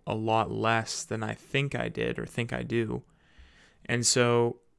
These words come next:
we explore all the impacts of what happens when you say yes more than fifty percent of the time.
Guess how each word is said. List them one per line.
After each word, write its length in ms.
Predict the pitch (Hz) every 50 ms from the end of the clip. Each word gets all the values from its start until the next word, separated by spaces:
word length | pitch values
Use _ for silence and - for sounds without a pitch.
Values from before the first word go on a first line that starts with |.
| _ _ _ _ _ -
we 180 | 131 131 123
explore 540 | 117 - - - - - 139 147 151 147 143 -
all 180 | 104 127 127
the 160 | 120 120 113 120
impacts 640 | 123 131 123 - 120 113 113 110 110 - - -
of 280 | 117 113 113 - - - -
what 200 | - 123 120 -
happens 540 | - 123 120 123 - - 120 117 113 113 113
when 140 | 113 110
you 140 | 110 110 110
say 240 | - - - 117 110
yes 600 | 107 107 107 113 110 110 110 110 - - - -
more 300 | 113 110 113 113 113 110
than 220 | - 110 110 117
fifty 340 | - - - 120 117 - 117 110
percent 360 | - 117 - - 113 110 113
of 140 | 107 - -
the 40 |
time. 460 | 110 - 120 113 113 117 117 131 139